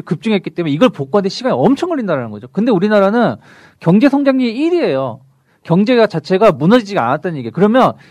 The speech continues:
이 정도 부채 비율 늘어난 거는 경제가 성장하면서 바로 회복이 가능하다는 거예요. 이거는 늘어났다고 표현할 필요도 없는 거예요. 작년에 우리나라 경제 되게, 되게 좋았고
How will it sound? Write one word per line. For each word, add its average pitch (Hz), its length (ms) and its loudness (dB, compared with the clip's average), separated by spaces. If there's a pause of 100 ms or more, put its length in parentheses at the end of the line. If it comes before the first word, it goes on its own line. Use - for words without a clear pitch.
(140)
이 180 140 0
정도 311 240 2
부채 202 320 -2
비율 214 160 6
늘어난 170 380 4
거는 156 380 0 (340)
경제가 226 340 4
성장하면서 240 760 2 (180)
바로 277 320 6
회복이 330 260 4
가능하다는 160 540 -2
거예요. 127 180 0
이거는 220 460 2
늘어났다고 277 560 4
표현할 339 320 -4
필요도 330 260 -2
없는 180 300 0
거예요. 185 140 2
작년에 240 640 -2 (160)
우리나라 226 420 4
경제 180 400 2
되게, 196 280 0
되게 165 200 -2
좋았고 127 680 -2